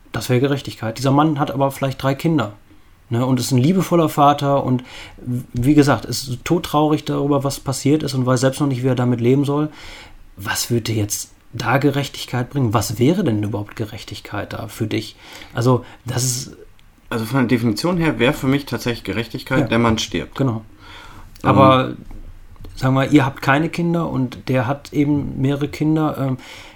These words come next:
Speaker 1: ja, das ist einfach, ja, da wäre dann deine subjektive Gerechtigkeit, ähm,
Speaker 2: Genau.
Speaker 1: ja, also
Speaker 2: Ja,
Speaker 1: es ist,
Speaker 2: da
Speaker 1: das
Speaker 2: geht's,
Speaker 1: ist super
Speaker 2: da geht's,
Speaker 1: schwierig und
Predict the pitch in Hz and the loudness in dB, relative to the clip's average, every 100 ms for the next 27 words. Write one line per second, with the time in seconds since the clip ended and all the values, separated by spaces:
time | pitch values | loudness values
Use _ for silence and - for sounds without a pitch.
0 | - - - 127 117 139 - - - 127 | -20 -12 -2 2 2 -2 -4 -4 -4 -6
1 | - - - - 131 135 117 120 127 135 | -8 -12 -14 -8 -2 0 2 4 4 4
2 | 131 139 123 143 175 - 175 165 165 156 | 6 4 4 4 4 4 2 4 6 4
3 | 156 - - 156 151 - - - - - | 2 -4 -6 -4 -4 -6 -12 -20 -20 -20
4 | - - _ - 127 135 139 131 - - | -20 -20 _ -2 2 2 2 -2 -8 -16
5 | - - 117 107 98 - 131 135 98 - | -10 -4 -2 0 -2 -2 0 0 -2 -10
6 | - 123 117 120 131 - - 110 123 131 | -4 0 2 2 0 0 2 4 4 2
7 | - - 185 117 185 170 143 147 135 | -2 2 2 2 2 0 2 0 0